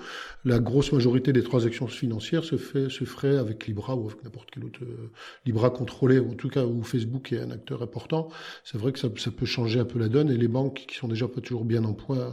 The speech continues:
bien en, en point en ce moment, euh, s'en porteraient pas encore mieux, bien au contraire. Mais, euh, il est pas évi-, aujourd'hui, en tout cas, la, euh, d'un point de vue de la régulation, il y a aucun obstacle à ce que Libra voit le jour.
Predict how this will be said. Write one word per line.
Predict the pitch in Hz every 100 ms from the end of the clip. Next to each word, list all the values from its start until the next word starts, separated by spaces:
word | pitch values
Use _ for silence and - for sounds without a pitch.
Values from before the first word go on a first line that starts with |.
| 123 127
bien | 117 120 123
en, | 123 123 123 127 - - - - _
en | 117
point | - 127
en |
ce | 117 127
moment, | 117 143 156 135
euh, | 120 127 127 131 131 131 135
s'en | 127 131
porteraient | 127 120 -
pas | 123 143
encore | - 127
mieux, | 135 117
bien | 107 120
au | 120
contraire. | 117 131 - 107 - - - - - -
Mais, | 123 131
euh, | 127 120 117 117 117 123
il | 127
est | 117
pas | 139
évi-, | 131 120 117 113 - - 160 - - 127 135
aujourd'hui, | 135 123 110 120 139 170
en |
tout | - 120
cas, | 160 165
la, | 147
euh, | 120 117 113 127 127 123 127 135 131 143
d'un | 151 127
point | 123 143
de |
vue | 151
de | 139
la |
régulation, | 127 139 131 123 - 185 185 - - -
il |
y | 120
a | -
aucun | 147 - 156
obstacle | 139 - 165 165
à | 135
ce |
que | - 131
Libra | 120 117 127
voit | 123 120
le | 110
jour. | 110 - -